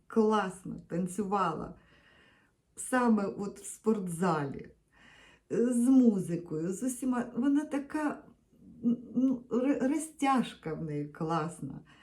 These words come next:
Вона така гнучка, вона складалась <laughs> пополам. Ну, в общем, це такий був красивий номер.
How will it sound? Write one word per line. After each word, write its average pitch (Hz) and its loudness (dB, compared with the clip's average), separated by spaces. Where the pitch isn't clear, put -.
Вона 233 0
така 285 -2
гнучка, 269 4
вона 202 0
складалась 233 2
<laughs> - -12
пополам. 185 0
Ну, 247 4
в 285 4
общем, 240 -2
це 285 0
такий 247 2
був 208 0
красивий 240 0
номер. 240 0